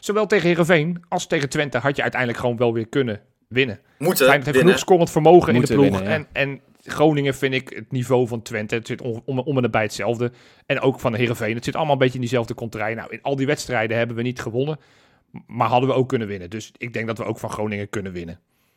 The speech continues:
Speaker 3: Ja, ik, ik denk dat het echt een, eh, een tergend langzame wedstrijd gaat worden. Ik denk inderdaad dat het ook echt zo'n wedstrijd is waarvan je denkt, nou, moet ik dit kijken? Ik weet wel dat het iets beter gaat worden dan Twente, maar ik denk niet dat we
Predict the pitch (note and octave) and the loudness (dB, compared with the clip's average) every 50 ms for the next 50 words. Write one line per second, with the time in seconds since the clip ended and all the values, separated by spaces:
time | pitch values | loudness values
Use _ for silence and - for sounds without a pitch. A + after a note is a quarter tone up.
0 | _ _ _ _ _ _ _ _ _ _ _ _ _ _ - - - - _ _ | _ _ _ _ _ _ _ _ _ _ _ _ _ _ -20 -20 -20 -20 _ _
1 | - A2+ G2+ E2+ - - - B2+ - - - C#3 C#3+ B2+ C3+ D3+ D3+ D3 C#3 D3 | -2 0 0 0 -2 -4 -8 -8 -8 -6 -4 -4 -2 2 4 4 4 4 2 2
2 | C#3+ C#3+ C#3+ C#3 - - - - - D3+ D3+ - - - - _ A#2+ B2 B2 B2+ | 2 2 2 0 -4 -10 -8 -4 -2 -2 -2 -2 -6 -10 -10 _ 0 2 2 4
3 | B2+ B2 A#2+ A#2+ A#2+ A#2 A#2 A2 F#2 - - A#2+ - - - - F3 F#3+ F#3 E3+ | 4 4 4 4 4 4 2 2 0 -2 -4 -6 -6 -2 2 4 6 6 6 4
4 | D#3 C#3+ C3+ C3+ D3+ D#3 D#3 C#3 C#3+ B2+ B2 A#2 A2+ G#2+ G#2+ - - A2+ - - | 2 -2 0 0 2 2 2 2 0 0 2 2 2 0 0 -2 -6 -10 -8 -8
5 | A2 G2+ G#2 G2+ G2+ G2 F#2+ F#2+ - A#2 A#2 B2+ B2+ B2+ C#3 B2+ C3 C3 C3 B2+ | -8 -6 -6 -4 -4 -6 -8 -8 -10 -6 -4 -2 -2 -2 -2 -2 0 0 0 0
6 | B2+ - C3+ B2+ B2+ C3+ B2+ - - - D#3 D3+ - C#3+ C3 C3 C#3+ C3+ - C#3 | 0 -2 -4 -4 -4 -4 -4 -2 -2 -2 -2 -2 -4 -6 -4 -4 -4 -4 -4 -6
7 | C3 - C3 A#2+ B2+ A#2+ A2+ B2 A#2+ A#2 A2+ G#2+ A#2 A2+ A2 G#2+ - _ - - | -8 -8 -8 -8 -10 -8 -6 -4 -2 -2 -2 -2 -4 -4 -6 -6 -8 _ -20 -20
8 | _ _ _ - C3+ C#3+ C#3 C#3 C3 C3+ B2 - - B2+ C3 C#3 C3 - C#3+ D3+ | _ _ _ 0 2 2 4 4 2 0 -2 0 2 2 2 2 0 -2 -6 -8
9 | - _ - - _ _ _ - B2 B2 A#2 A#2+ G#2+ C3+ C3 B2+ A#2+ D3 D#3 F3 | -10 _ -20 -20 _ _ _ -6 -4 -4 -4 -4 0 2 2 4 6 6 6 6
10 | E3+ D3+ D3 C#3 - _ D3 C3+ - - G#2+ G#2 C#3+ D#3+ F#3 F3 - D3+ C3+ C3 | 4 2 0 -2 -2 _ -4 -6 -6 -8 -4 2 4 4 4 2 0 -2 -4 -4
11 | A#2+ B2 A#2+ A#2 A#2 G#2 A2+ A2 A2 - C3 C3 D3 D#3 - D#3+ - - D2+ E2 | -2 0 0 0 0 0 -2 -4 -2 -2 -4 -4 -4 -4 -8 -8 -8 -6 -4 -4
12 | F2 D#2 D2 A#2 A#2 A#2+ A#2 A#2 B2+ C#3+ D3+ - C3 A#2 A#2+ A#2+ | -4 -2 -4 -2 -2 -2 0 0 0 0 0 0 0 0 0 -2